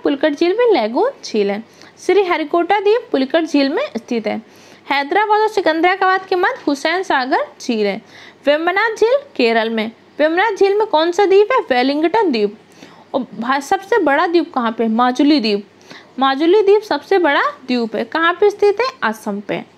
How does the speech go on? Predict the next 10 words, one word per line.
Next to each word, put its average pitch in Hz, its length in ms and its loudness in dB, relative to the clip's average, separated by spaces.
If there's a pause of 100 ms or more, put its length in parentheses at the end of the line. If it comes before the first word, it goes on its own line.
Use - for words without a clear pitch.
(800)
वेम्बनाथ 320 600 0
झील 381 220 2
में 403 100 0
कौन 370 200 0
सा 359 120 -2
द्वीप 381 260 2
स्थित 392 260 0
है? 453 60 4
वेलिंगटन 285 760 0
द्वीप। 233 240 0